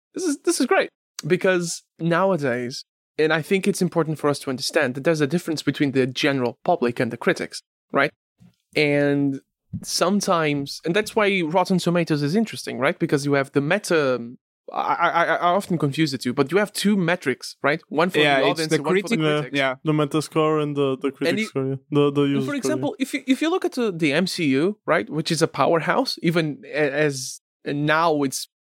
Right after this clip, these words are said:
Speaker 1: as from the time of the, of, of this recording, it's, you know, the, the story is sh-, slowly shifting into something, something new. But there's a lot of fans, and the fans will watch something that they enjoy because they know the formula, they're going to enjoy it.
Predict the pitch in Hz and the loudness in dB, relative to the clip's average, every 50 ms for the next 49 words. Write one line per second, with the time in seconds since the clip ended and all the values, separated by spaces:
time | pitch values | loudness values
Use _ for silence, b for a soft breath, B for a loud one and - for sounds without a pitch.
0 | _ _ - 143 143 143 143 131 - - 143 139 - 165 147 139 139 131 123 139 | _ _ -2 0 0 0 0 -2 -4 -6 -6 -2 0 0 0 0 0 -4 -4 -4
1 | 120 120 143 143 - 147 127 127 - - - 143 - - 127 - 139 - - 180 | -2 0 0 0 -2 -4 -10 -12 -12 -10 -10 -8 -6 -6 -6 -4 -2 0 2 2
2 | 202 202 156 135 131 131 131 127 - - - - - 170 180 147 127 120 127 135 | 2 2 2 2 2 2 0 -2 -4 -8 -12 -8 -4 -2 0 0 0 -2 -4 -10
3 | 151 165 170 165 156 160 151 143 131 127 123 117 135 135 - - 165 165 160 151 | -18 -20 -18 -16 -10 -2 0 2 2 2 0 -2 -2 -4 -2 0 2 2 2 2
4 | 135 135 131 - - - - - - - - 151 147 143 135 135 131 - - 202 | 0 -2 -2 -4 -4 -4 -4 -6 -6 -2 0 0 2 2 0 0 -2 -2 -2 -2
5 | 196 - 165 151 135 135 127 - 131 - 135 131 135 135 - - - - - - | -2 -2 -2 -2 -2 -4 -6 -10 -10 -8 -8 -8 -8 -10 -12 -16 -20 -20 -20 -20
6 | - - - 151 135 - 131 135 151 196 208 175 165 - _ _ _ _ _ - | -10 -6 -4 -4 -4 -2 -2 -2 0 0 0 0 -2 -6 _ _ _ _ _ -10
7 | 170 147 170 165 160 156 - _ _ _ _ - 156 170 196 208 - 240 196 190 | -2 0 2 2 2 0 -2 _ _ _ _ -4 0 0 0 2 2 2 2 2
8 | 202 190 - - 196 208 185 139 135 139 139 - - 151 160 170 151 131 123 127 | 2 0 0 0 0 0 0 -2 -2 -4 -2 0 2 2 2 2 0 -2 0 0
9 | 143 170 175 151 151 165 165 - - - - 151 156 147 - 151 143 131 143 135 | 2 2 2 2 0 0 0 -2 -2 0 0 0 0 0 0 0 0 0 0 0
10 | - 143 135 135 135 135 127 135 123 131 135 131 - 147 147 139 143 143 151 135 | 0 0 0 0 0 0 0 2 2 2 2 0 0 0 0 2 2 2 2 2
11 | 127 139 156 151 139 - 110 120 113 117 117 120 143 170 - 131 131 147 147 - | 2 2 0 -2 -4 -2 -2 -2 0 0 0 0 0 0 0 0 0 -2 0 0
12 | 117 123 131 - 139 160 175 139 120 107 107 107 107 | 0 0 2 2 2 0 2 2 0 0 -2 -2 -4